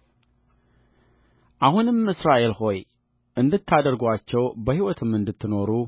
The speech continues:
የአባቶቻችሁም አምላክ እግዚአብሔር ወደሚሰጣችሁ ምድር ገብታችሁ እንድትወርሱ የማስተምራችሁን ሥርዓትና ፍርድ ስሙ። እኔ ያዘዝኋችሁን የአምላካችሁን እግዚአብሔርን ትእዛዝ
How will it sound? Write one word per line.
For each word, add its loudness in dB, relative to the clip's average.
የአባቶቻችሁም 0
አምላክ 0
እግዚአብሔር -4
ወደሚሰጣችሁ -4
ምድር -2
ገብታችሁ -4
እንድትወርሱ -4
የማስተምራችሁን 0
ሥርዓትና -2
ፍርድ -4
ስሙ። 0
እኔ 4
ያዘዝኋችሁን 0
የአምላካችሁን 0
እግዚአብሔርን -2
ትእዛዝ -2